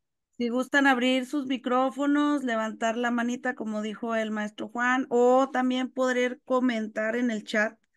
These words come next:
Pudiera ser que yo les pudiera apoyar, eh, leyéndole al maestro, eh, sus comentarios. Por aquí únicamente hay saluditos de José Morales, em,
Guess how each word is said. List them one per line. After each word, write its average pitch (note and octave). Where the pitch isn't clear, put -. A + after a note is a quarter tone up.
Pudiera G#3
ser A#3
que A#3
yo A3+
les A#3
pudiera G#3+
apoyar, A3
eh, G3
leyéndole A3
al G3
maestro, G#3
eh, G3+
sus G3
comentarios. A3
Por G#3+
aquí B3+
únicamente B3+
hay B3
saluditos C4
de G#3+
José G#3+
Morales, B3
em, G3